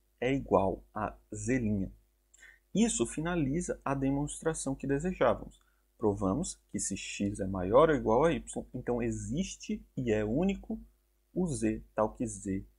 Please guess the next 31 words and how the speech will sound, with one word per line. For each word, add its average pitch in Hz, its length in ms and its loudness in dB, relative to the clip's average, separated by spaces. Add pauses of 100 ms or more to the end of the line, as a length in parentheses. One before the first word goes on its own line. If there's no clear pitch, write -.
(140)
mais 110 380 0
y 92 120 -2 (240)
igual 95 280 0
a 127 40 -2
x. - 500 -4 (320)
Isso - 160 -4
garante 160 580 4
que, 113 280 -4
nos 139 340 -4
casos 156 460 4
em 120 80 -4
que 110 120 -8
x - 360 -4
é 104 60 2
maior 95 240 0
ou 92 60 2
igual 143 240 6
a 160 40 4
y, 147 360 -4 (580)
a 151 340 2 (140)
operação 143 720 0
de 131 300 -4 (340)
diferença 120 840 0
está - 260 -2
bem 113 420 -2
definida, 127 500 0
ela 104 120 0
sempre - 360 -6
vai 123 120 4
dar 120 320 2 (220)
um 139 180 -4